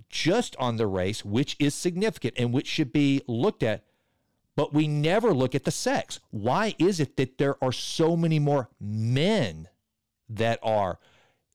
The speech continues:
in-, incarcerated?" Why we, we, we tend to look at just race, and what we, what we don't look at is the fact that there's something that both blacks and whites have in common is that it's mostly men that are in prison.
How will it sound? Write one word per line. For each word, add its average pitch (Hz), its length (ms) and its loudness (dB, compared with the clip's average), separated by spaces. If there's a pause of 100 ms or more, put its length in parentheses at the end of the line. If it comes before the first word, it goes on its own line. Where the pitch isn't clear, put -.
(200)
in-, 117 320 0
incarcerated?" 104 680 -4 (640)
Why 117 580 -2
we, 139 240 2
we, 135 200 0 (140)
we 143 120 0
tend 220 240 -2
to 190 60 2
look 160 220 2
at 143 80 0
just 123 160 -2
race, 131 640 0 (200)
and 127 100 -2
what 135 120 -2
we, 135 200 2 (140)
what 127 120 -8
we 131 100 0
don't 170 380 2
look 127 200 -2
at 113 260 0
is 113 200 -2
the 123 120 -2 (140)
fact 139 340 -2
that 120 320 -2 (280)
there's 127 160 0
something 147 540 -2
that 120 220 -2
both 120 180 0
blacks 131 460 -2
and 120 160 0
whites 147 340 -2
have 131 200 -2
in 98 80 -6
common 151 440 -2
is 104 120 -4
that 113 180 -4 (260)
it's 175 240 0 (160)
mostly 131 500 0
men 156 680 0
that 135 120 0
are 117 80 2
in 101 100 0
prison. 82 380 -6